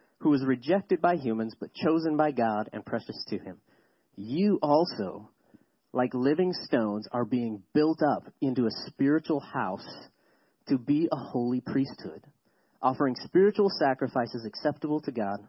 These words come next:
through Jesus Christ." You now are the priesthood. We are the priesthood.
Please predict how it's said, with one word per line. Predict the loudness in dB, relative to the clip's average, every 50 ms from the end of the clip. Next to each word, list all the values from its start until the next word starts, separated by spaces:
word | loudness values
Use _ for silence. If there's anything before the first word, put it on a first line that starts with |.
| _ _ _ _ -4
through | -2 0 0 0
Jesus | -2 -4 -6 -4 -6 -8 -12
Christ." | -8 -8 -8 -8 -8 -10 -16 -20 -20 -20 -20 -20 _ _ _ _ _ _ _ _ _ _ _ _ _ _
You | -8 -4 -2 0 2 2 2
now | 2 0 -2 -4 -6 -8 -10 -10 -12 -14 -16 -20 -20 _ _ _ _ _ _ 0
are | 0 2 2
the | 0 -2
priesthood. | -2 -2 -2 -4 -4 -6 -10 -14 -14 -16 -20 -20 _ _ -20 _ _ _ _ _ _ _ _ _ _ _ _ _ _ _ _
We | -2 0 2 2 2 2 0 0
are | 0 0 0 0 -2 -4 -6 -10 -14 -16 _ _ _ _ _ _ _ _ _ _ _ -16
the | -10
priesthood. | -4 -2 0 0 0 -2 -6 -10 -10 -12 -14